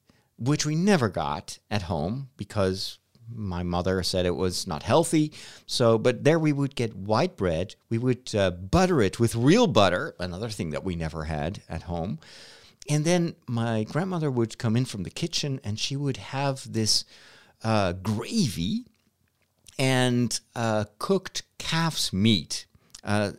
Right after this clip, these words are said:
in, uh, cut in very thin slices. And then we, she would put the, the calf's meat on our, on, on the two slices of bread, and then she would just pour the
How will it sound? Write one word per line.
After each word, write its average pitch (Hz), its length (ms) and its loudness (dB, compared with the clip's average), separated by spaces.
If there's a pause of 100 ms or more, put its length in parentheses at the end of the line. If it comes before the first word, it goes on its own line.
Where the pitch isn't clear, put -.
in, 123 260 0
uh, - 300 -6 (400)
cut - 220 2
in 127 280 4
very 135 260 2
thin 135 320 0
slices. - 680 -4 (420)
And 117 160 2
then 120 200 4
we, 123 340 4
she - 180 0
would 117 220 0
put 147 280 2
the, 98 300 4 (300)
the - 80 -8
calf's 147 320 0
meat 165 260 0
on 113 180 0
our, 90 520 -2
on, 98 480 -4
on 95 120 -4
the 87 100 -4
two 95 600 -4
slices 95 400 -8
of 127 140 -8
bread, 190 380 2 (640)
and 143 220 -2
then 127 380 0 (180)
she - 220 -8
would 123 140 -6
just - 340 -10
pour 175 720 4
the 113 240 4